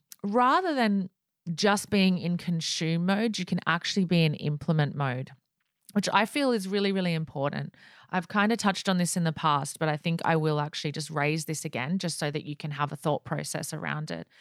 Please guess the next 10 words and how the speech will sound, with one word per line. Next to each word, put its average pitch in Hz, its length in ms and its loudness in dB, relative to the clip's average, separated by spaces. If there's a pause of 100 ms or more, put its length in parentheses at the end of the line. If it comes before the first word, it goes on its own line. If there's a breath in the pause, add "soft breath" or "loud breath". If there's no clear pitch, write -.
(400 loud breath)
We 226 140 0
so 254 340 2
often 220 360 0
consume 185 640 0
so 160 300 -4
much, - 560 -8
right? 151 400 0
So 165 420 0 (720 loud breath)
we 196 100 4
consume 214 880 4